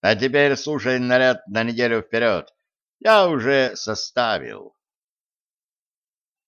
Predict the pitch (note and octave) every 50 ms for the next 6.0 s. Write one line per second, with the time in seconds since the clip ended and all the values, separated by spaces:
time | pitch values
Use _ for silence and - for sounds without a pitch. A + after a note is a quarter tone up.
0 | _ _ - - B2 - E3 F3+ G3 G#3+ G#3 G#3+ - F3 F3 F3 E3 B2+ D3 D#3
1 | D3 D3+ D3+ D3+ C#3+ C3+ B2 C3+ D3+ D3+ C#3+ D3 - G#2+ G2+ G2 F#2 F#2 F#2 F#2+
2 | B2 E3 F3+ D#3+ - - C3+ D3 D3 C#3+ A#2 F#2+ G#2 C3 D#3 D#3 D3 D3 C#3+ C#3
3 | B2+ G#2+ F#2+ F2+ F#2+ G#2 G#2+ G#2+ G2+ G2+ G2 F#2+ F2+ F2+ F2 D#2+ - - _ -
4 | D#2+ E2 C#2 - D3 E3 D#3+ D3 C#3+ C#3+ C3+ - G2 G2 F#2+ F#2 F#2+ G#2 G#2+ G#2
5 | F#2+ - - - F#2 E2+ - _ - F2+ F#2 F#2 F2+ F2+ D#2 - - B1+ B1+